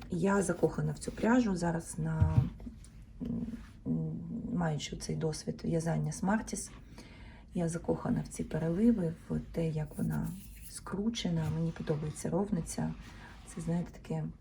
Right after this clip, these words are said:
відчуття розтикальності. Не штучності і не промислового виробництва, хоча й це дійсно зрозуміло, що це промислово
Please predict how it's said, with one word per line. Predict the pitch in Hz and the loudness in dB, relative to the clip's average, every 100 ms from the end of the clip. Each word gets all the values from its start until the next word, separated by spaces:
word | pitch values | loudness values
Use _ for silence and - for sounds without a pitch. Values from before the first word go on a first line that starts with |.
| 165 160 160 - | -4 -2 -2 -2
відчуття | 165 - - 180 165 170 - - - - | -4 -6 -4 0 0 -2 -12 -18 -18 -4
розтикальності. | 175 - 214 190 156 143 135 - - - - - | -2 -2 0 4 6 6 2 -2 -4 -4 -14 4
Не | 185 196 262 311 320 - - | 8 12 10 8 -2 -12 -14
штучності | - - 247 - 226 196 - 185 170 - - | -12 0 0 4 4 4 0 0 0 -4 -4
і | 175 180 | 0 2
не | 170 170 180 208 220 | 4 4 4 4 2
промислового | 214 175 160 - 185 175 170 170 - | 2 0 0 0 0 2 0 0 0
виробництва, | 165 170 170 247 - - - | 0 2 6 6 4 -4 -2
хоча | - 233 220 | 2 4 4
й | 170 - - - - - | 2 -4 -18 -20 -18 -16
це | - 160 - - - - - - - - - | -6 -6 -6 -18 -18 -16 -16 -16 -16 -10 -6
дійсно | 151 160 - | -4 -2 -2
зрозуміло, | 151 165 156 165 247 220 | 0 -2 0 8 8 8
що | - | 2
це | - 196 196 - - - - | -2 -2 -2 -8 -18 -16 0
промислово | 180 175 165 - 180 202 233 | 4 6 6 4 4 8 6